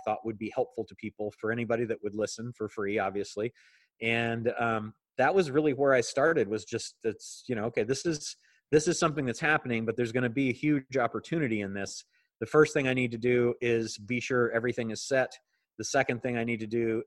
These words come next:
is be sure that I am leading in a way that I want to lead. And the third thing is, where's the opportunity?" And so it took about, that was really about a week to <laughs> ten days, um, that all that happened. And so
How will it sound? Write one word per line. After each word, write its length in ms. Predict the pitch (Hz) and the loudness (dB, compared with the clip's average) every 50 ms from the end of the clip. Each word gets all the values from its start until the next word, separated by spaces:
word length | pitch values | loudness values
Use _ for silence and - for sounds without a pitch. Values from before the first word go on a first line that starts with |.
| _ - | _ 0
is 440 | 120 113 110 110 107 98 - - - _ _ _ _ _ - 104 98 | 2 2 2 2 2 -4 -8 -10 -12 _ _ _ _ _ -20 -8 -4
be 180 | 127 123 117 | -2 -2 -2
sure 400 | - - - 127 120 120 117 113 | -2 -4 -4 -2 0 2 2 2
that 240 | 104 110 107 107 - - | 2 2 0 0 0 -2
I 120 | 107 107 107 | -2 -2 0
am 360 | 107 110 110 107 107 101 110 | 0 -2 -4 -4 -6 -4 -4
leading 340 | 127 135 127 127 120 117 117 | -2 -2 0 0 -2 -2 -2
in 80 | 110 | -4
a 60 | 110 | -2
way 200 | 107 113 120 113 | 0 2 2 2
that 140 | 110 107 101 | 2 0 -2
I 140 | 104 113 117 | -2 -2 -2
want 220 | 113 117 110 - - | -2 -2 -4 -6 -8
to 80 | - | -10
lead. 400 | 98 113 139 170 185 180 165 143 - - | -6 -4 -2 0 0 0 -2 -4 -6 -6
And 140 | 113 113 113 | -6 -4 -4
the 60 | 107 | -4
third 340 | - - 139 139 139 131 131 - | -4 0 4 4 4 4 2 0
thing 300 | 131 120 117 117 117 110 | -2 -2 -2 -2 -4 -4
is, 380 | - 113 110 107 107 104 - - _ _ _ _ _ | 0 0 2 2 2 0 -4 -10 _ _ _ _ _
where's 280 | 113 127 127 120 107 107 | 0 2 4 4 2 2
the 140 | 113 110 107 | 0 0 0
opportunity?" 560 | 95 - 107 95 - 110 101 87 - - - _ - - _ _ _ _ | 0 -2 -6 -8 -8 -8 -10 -10 -12 -20 -20 _ -20 -20 _ _ _ _
And 240 | 127 131 127 127 123 | -2 0 0 0 0
so 380 | - - 139 131 127 123 120 - - | 4 6 6 8 8 6 4 2 -2
it 140 | 135 113 - | -4 -2 2
took 200 | - 196 165 - - - - - - - | 4 4 4 4 0 -12 -20 -18 -8 -6
about, 400 | 139 123 113 123 123 123 120 117 - - _ _ _ - - - - _ - | -4 0 2 4 4 4 2 0 -2 -8 _ _ _ -20 -20 -20 -6 _ 2
that 120 | 180 277 | 4 4
was 140 | 359 - 156 | 4 4 4
really 340 | 208 262 277 277 302 226 - - | 4 6 6 6 4 4 2 2
about 220 | 151 160 170 202 220 | 2 4 4 6 6
a 40 | |
week 200 | 175 190 220 - - | 4 2 0 -2 -2
to 80 | 175 | -4
<laughs> 100 | - - 233 | -2 0 0
ten 80 | 240 | 0
days, 520 | - 180 190 180 208 131 135 - - - - - - - - _ - | 2 4 4 6 6 4 2 0 -4 -6 -8 -10 -18 -20 -20 _ 0
um, 380 | - 151 147 147 143 135 127 120 | 2 4 4 4 4 2 2 2
that 160 | 127 139 127 | 2 4 4
all 220 | 135 147 156 156 | 6 6 6 8
that 280 | 151 151 143 135 - - | 8 8 8 6 4 0
happened. 600 | - - 165 170 160 - 127 104 101 110 110 - - - | -6 -6 -4 -2 -2 -2 -4 -6 -6 -8 -10 -10 -8 -6
And 220 | 131 131 131 131 | -4 -4 -4 -2
so 520 | - 147 139 135 131 131 127 123 123 - | 0 2 4 6 6 6 4 4 2 -2